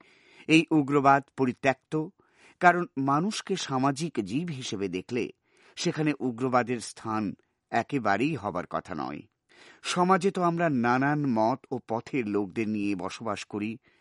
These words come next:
সেখানে জোর জবরদস্তি করে সকলকে তাত্ত্বিক ও ব্যবহারিকভাবে একই মতাবলম্বী হতে হবে, এমন তো হতেই পারে না। তবে দুর্ভাগ্যজনক হলেও এটা তো সত্যি যে বর্তমান বিশ্বে মাথাচাড়া দিয়ে ওঠা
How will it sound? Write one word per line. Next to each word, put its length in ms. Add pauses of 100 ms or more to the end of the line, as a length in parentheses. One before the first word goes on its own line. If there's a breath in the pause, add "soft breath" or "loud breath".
(180 soft breath)
সেখানে 400
জোর 300
জবরদস্তি 580
করে 340 (260 soft breath)
সকলকে 480
তাত্ত্বিক 680
ও 60
ব্যবহারিকভাবে 880 (440 loud breath)
একই 400
মতাবলম্বী 720
হতে 320
হবে, 340 (320)
এমন 220
তো 140
হতেই 340
পারে 280
না। 100 (420 soft breath)
তবে 240 (100)
দুর্ভাগ্যজনক 880
হলেও 440 (340)
এটা 240
তো 140
সত্যি 600
যে 160
বর্তমান 560
বিশ্বে 500
মাথাচাড়া 580
দিয়ে 220
ওঠা 400